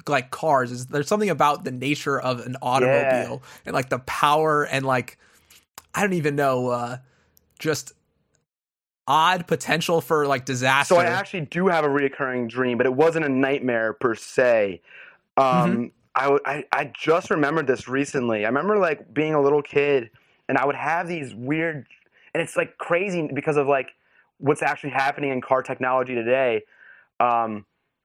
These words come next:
Speaker 2: but I used to have these dreams where me and my brother, we were, like, little kids, and, like, we couldn't drive, but we would be in these, we would be alone
Speaker 1: Yeah.
Speaker 2: in the car, and it would be driving itself. I've had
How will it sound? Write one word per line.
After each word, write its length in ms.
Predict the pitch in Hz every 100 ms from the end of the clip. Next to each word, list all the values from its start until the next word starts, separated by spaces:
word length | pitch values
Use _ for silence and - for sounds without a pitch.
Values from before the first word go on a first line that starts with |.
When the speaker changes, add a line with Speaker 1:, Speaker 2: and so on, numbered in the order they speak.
| -
Speaker 2:
but 120 | 156
I 80 | 131
used 160 | 156 185
to 40 |
have 100 | 175
these 160 | 151 -
dreams 420 | 151 185 196 143
where 80 | 123
me 140 | 135
and 60 | 160
my 140 | 147
brother, 680 | 120 98 127 165 143 104 - _ -
we 80 | 151
were, 80 |
like, 140 | 160 123
little 240 | 131 151
kids, 400 | 147 151 165 120
and, 60 | 113
like, 140 | 107
we 80 | 127
couldn't 240 | 127 139 104
drive, 460 | 101 98 113 127
but 120 | 131
we 80 | 135
would 100 | 139
be 180 | 131 139
in 120 | 139
these, 180 | 135 120 - -
we 80 |
would 80 | 135
be 120 | 135
alone 500 | 131 123 147 175 143
Speaker 1:
Yeah. 60 | 117 - _ -
Speaker 2:
in 120 | 139
the 80 | 123
car, 460 | - 151 170 123
and 140 | 101 127
it 60 | 123
would 100 | 120
be 100 | 123
driving 500 | 107 123 143 143 127
itself. 640 | - - - 110 92 - - - -
I've 140 | 143
had 260 | 151 143